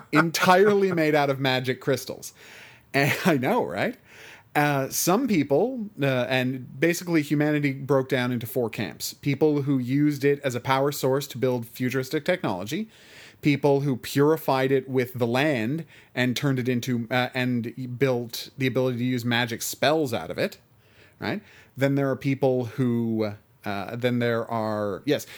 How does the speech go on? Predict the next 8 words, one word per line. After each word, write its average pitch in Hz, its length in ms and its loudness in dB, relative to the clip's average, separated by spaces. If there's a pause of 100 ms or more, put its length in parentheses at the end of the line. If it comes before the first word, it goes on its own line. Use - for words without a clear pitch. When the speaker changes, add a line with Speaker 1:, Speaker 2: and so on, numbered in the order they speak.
(120)
Speaker 2:
people 160 300 2
who 139 280 0
actually 139 380 2
consume 151 560 0
it - 260 -4
to 127 460 0 (100)
give 127 180 0
themselves 113 760 -2